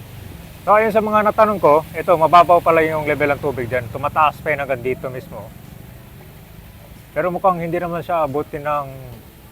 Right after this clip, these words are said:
baha itong restaurant dahil, dahil sa mga pintuan niya. So talagang barko talaga siya, oh. Oh, merong akyatan dito.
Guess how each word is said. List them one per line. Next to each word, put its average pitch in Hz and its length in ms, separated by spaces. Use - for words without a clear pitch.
baha 143 400
itong 127 160
restaurant 127 480
dahil, 110 480
dahil 120 240
sa 135 80
mga 127 160
pintuan 120 480
niya. 120 160
So - 160
talagang 185 240
barko 185 240
talaga 180 320
siya, 202 160
oh. 175 120
Oh, 110 80
merong 131 320
akyatan 139 400
dito. 135 400